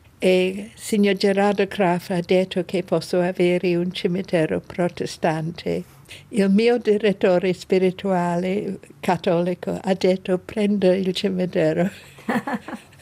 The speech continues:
E ho trovato qui la mia terapia.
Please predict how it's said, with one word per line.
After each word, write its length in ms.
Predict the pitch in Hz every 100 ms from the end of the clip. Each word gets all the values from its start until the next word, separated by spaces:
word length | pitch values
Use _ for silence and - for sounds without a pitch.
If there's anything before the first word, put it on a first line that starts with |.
| - 320 359 - - - 180 208 269 262 - - - -
E 420 | 226 220 226 -
ho 140 | - 262
trovato 680 | - 269 254 240 - 240
qui 600 | - - 285 262 202 202 202
la 180 | 185 180
mia 260 | 185 175
terapia. 840 | 175 185 170 185 - 180 175 180